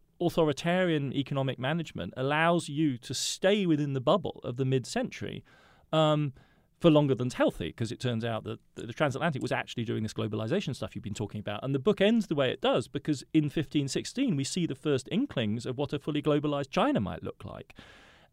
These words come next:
Uh, it's not obvious that we prefer it, because it's hugely unstable, potentially.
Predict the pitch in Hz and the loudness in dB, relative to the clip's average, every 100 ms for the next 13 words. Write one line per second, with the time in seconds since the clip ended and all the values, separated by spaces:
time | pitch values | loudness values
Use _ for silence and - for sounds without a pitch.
0 | _ 160 196 196 220 311 254 160 - - | _ -4 4 4 6 6 6 4 2 -4
1 | 175 208 - 294 359 104 - - 151 165 | -4 -6 0 2 2 0 -6 -6 -2 -2
2 | - - 302 262 - 151 117 113 - 82 | -4 -4 0 0 -2 -2 -2 -4 -8 -10
3 | - - - 101 - 131 185 | -10 -16 -8 -8 -8 -8 -8